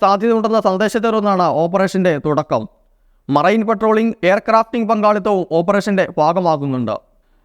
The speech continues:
കമാൻഡോ ഓപ്പറേഷന്റെ ഭാഗമായി ലൈബീരിയൻ, ഇറാൻ, പാകിസ്ഥാൻ, ബഹ്റൈൻ, ഗ്രീസ്, ഫിലിപ്പീൻസ്, വിയറ്റ്നാം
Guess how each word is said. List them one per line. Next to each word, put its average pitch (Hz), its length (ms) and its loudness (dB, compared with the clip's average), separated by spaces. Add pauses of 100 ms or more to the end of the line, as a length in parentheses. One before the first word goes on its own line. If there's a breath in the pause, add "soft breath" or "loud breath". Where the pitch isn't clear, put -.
(120)
കമാൻഡോ 233 440 2
ഓപ്പറേഷന്റെ 269 500 0
ഭാഗമായി 233 420 0 (180)
ലൈബീരിയൻ, 226 500 0 (160)
ഇറാൻ, 208 220 2 (120)
പാകിസ്ഥാൻ, 220 520 0 (360)
ബഹ്റൈൻ, 220 380 2 (140)
ഗ്രീസ്, 202 300 0 (120)
ഫിലിപ്പീൻസ്, 196 500 0 (120)
വിയറ്റ്നാം 202 380 0